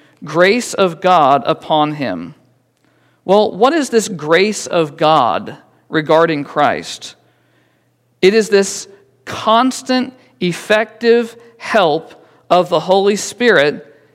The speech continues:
giving strength to the Son in his human nature. Now, whenever we are regenerate and we have been saved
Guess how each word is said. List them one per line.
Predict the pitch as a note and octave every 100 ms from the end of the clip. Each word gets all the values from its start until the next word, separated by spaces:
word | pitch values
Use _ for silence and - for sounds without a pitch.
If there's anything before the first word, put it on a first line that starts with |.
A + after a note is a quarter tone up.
| -
giving | D3 F3+ G3+ A#3 A#3
strength | - - - F3+ G3 G#3+ - - _ _ _ -
to | - B3
the | C4
Son | B3 - C4+ G3 D#3 F3 F#3+ - _ _ -
in | F#3+ G#3+
his | G#3 G3+ -
human | F#3 F3+ F#3 F#3+
nature. | G#3+ A#3+ - D3+ - - _ _ _ _ _ _ _ _ _
Now, | F3+ F#3
whenever | F3+ G3 F#3+ F#3
we | F3 A#3
are | B3+
regenerate | G3+ F#3 C#3+ E3 F3+ B3+ - A3 _ _ _ _ -
and | F3
we | F#3+
have | F#3
been | E3+ E3
saved | D#3 - F3+ A3 A#3+ A#3 -